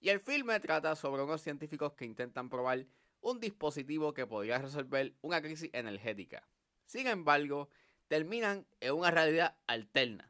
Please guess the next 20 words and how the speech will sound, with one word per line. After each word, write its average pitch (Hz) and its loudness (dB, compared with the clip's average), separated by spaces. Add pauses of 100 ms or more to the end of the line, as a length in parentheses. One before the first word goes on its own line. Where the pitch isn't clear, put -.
(120)
Esta - 6
película 254 4
salió 147 2
dos 127 -4
años 139 -2
después 147 -4
de 139 -2
Ten 135 -4
Cloverfield 127 -6
Lane, 117 -6
y 139 -2
aunque 135 2
había 131 4
rumores 214 -2
de, 139 0
en 135 -2
ese 147 -4
entonces 151 -6
de 107 -4
que 101 -6